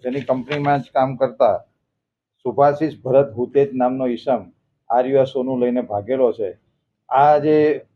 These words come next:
આરોપી છે તે આ બસો બેતાલીસ ગ્રામ સોનું લઈને પોતાના મૂળ વતન વેસ્ટ બેંગાલ ખાતે ભાગ-, ભાગી રહેલો હોય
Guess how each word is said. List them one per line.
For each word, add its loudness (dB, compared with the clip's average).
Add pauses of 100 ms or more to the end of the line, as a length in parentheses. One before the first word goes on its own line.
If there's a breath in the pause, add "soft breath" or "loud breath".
(160)
આરોપી 0
છે 2
તે 2
આ 6
બસો 0
બેતાલીસ 0
ગ્રામ -2
સોનું -6
લઈને -2
પોતાના -2
મૂળ -4
વતન -4
વેસ્ટ -6
બેંગાલ -2
ખાતે -4
ભાગ-, -6 (160)
ભાગી -6
રહેલો 2
હોય 4